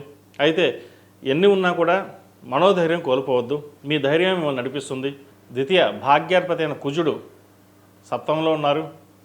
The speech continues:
కుజ వీక్షణ జన్మరాశి మీద ఉంది. భూ సంబంధించిన విషయ వ్యవహారాలు వీరికి సానుకూల పడతాయి.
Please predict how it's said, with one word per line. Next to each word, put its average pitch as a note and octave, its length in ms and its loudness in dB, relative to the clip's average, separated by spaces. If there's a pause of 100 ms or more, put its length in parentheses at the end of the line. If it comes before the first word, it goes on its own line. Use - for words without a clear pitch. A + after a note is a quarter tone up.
(120)
కుజ D3 160 -4
వీక్షణ E3 480 -2 (440)
జన్మరాశి D3 500 0
మీద C#3 120 -6
ఉంది. C#3 200 -6 (300)
భూ D3+ 300 0
సంబంధించిన F#3+ 580 -2
విషయ D3 240 -6
వ్యవహారాలు D3+ 400 2
వీరికి C3+ 220 -8
సానుకూల B2+ 280 -4
పడతాయి. G#2 340 -8